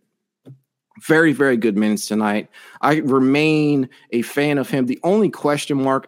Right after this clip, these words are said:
in Craig's game at this point in time is his ability to, uh, knock down the three ball, right? Nobody respects him from range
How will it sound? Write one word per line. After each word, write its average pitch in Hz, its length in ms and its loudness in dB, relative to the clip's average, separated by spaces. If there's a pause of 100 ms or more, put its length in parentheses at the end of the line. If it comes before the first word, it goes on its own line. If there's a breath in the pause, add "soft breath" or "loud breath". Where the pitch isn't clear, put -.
in 135 240 -2
Craig's 131 380 -4
game 117 360 -2
at 110 200 -4
this 117 160 -6
point 120 180 -4
in 104 60 -2
time 117 500 -4 (160)
is 131 180 -2
his 131 200 -4
ability 107 840 -2 (360 soft breath)
to, 127 760 0 (200)
uh, 123 320 -2 (180)
knock 135 260 0
down 127 200 0
the 98 60 -6
three 107 140 -6
ball, 76 240 -8
right? 110 320 -2 (100)
Nobody 135 680 2 (220 soft breath)
respects - 800 -4
him 113 400 0
from 104 640 -2
range 104 380 0